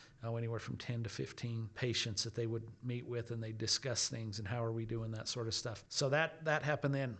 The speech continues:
Then my family came along, uh, had a son in nineteen eighty-seven. My wife and I lived in a little one-bedroom apartment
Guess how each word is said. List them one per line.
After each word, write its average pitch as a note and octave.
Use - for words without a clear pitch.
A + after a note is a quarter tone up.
Then D#3+
my E3
family G#3
came C3+
along, B2
uh, B2+
had C#3+
a C#3
son D3+
in C3+
nineteen D3
eighty-seven. C#3+
My C#3+
wife F3
and E3+
I D#3
lived D3+
in C3+
a C3
little D3
one-bedroom D3
apartment C#3